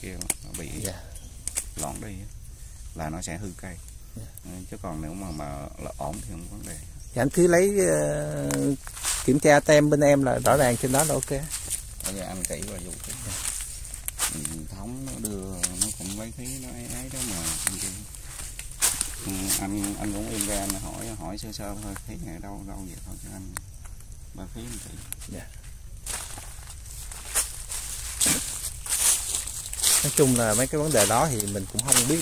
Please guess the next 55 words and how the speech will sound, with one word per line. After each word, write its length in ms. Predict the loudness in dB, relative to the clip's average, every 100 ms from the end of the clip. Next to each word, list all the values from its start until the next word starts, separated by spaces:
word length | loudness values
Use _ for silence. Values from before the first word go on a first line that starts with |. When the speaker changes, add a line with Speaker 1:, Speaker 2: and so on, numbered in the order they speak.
| 4
Speaker 2:
được 100 | 4
bên 160 | 4 2
nào, 140 | 4
bên 120 | 4 4
nào 220 | 2 2
thì 60 | -2
mình 120 | -4 -4
cũng 100 | -4
không 100 | 0
Speaker 1:
Ừ. 60 | 4
Speaker 2:
có 120 | 6 8
đề 100 | 6
cập 160 | 2 -2 -2 -4 0
tới 140 | 2 4
Speaker 1:
Thì 80 | 4
Speaker 2:
cái 80 |
Speaker 1:
mình, 160 | 4 6
Speaker 2:
vấn 80 | 6
đề 60 |
Speaker 1:
mình 100 | 6 6
Speaker 2:
đó. 40 |
Speaker 1:
bơm 100 | 2
vô 80 | 2
cây, 200 | 2 2
mình 140 | 4 4
sử 120 | 4
dụng 200 | 2 4
là 80 | 4
Speaker 2:
Dạ. 80 | 4
Speaker 1:
biết 160 | 4
liền. 180 | 4 2 2 2 0 -4 -6 -6 -2 -2 -2 -2
Đó, 120 | 0 2
cái, 480 | 4 4 4 4 4 4
cây 160 | 0 2
cái 180 | 0 2
khi 140 | 4
mà 120 | 6 6
em 420 | 4 2 2 0 -2 -4 -6 -4
cạ 160 | -2
ra, 260 | 0 -2 -2 -4 -4 -2
Speaker 2:
Dạ. 120 | -2 -4 -4
Speaker 1:
hoặc 160 | -4 -2
giả 140 | -4 -4
cái 80 | -4
vỏ 140 | -6 -8
cây 140 | -8 -8
rồi 80 | -6
mình, 220 | -6 -6 -6 -8 -10 -14 -12 -10
mình, 120 | -6 -6
mình 140 | -6
khoan 180 | -8 -8
là 60 | -6
mình 100 | -8
biết. 80 | -10 -12 -12 -12
Speaker 2:
Dạ. 100 | -8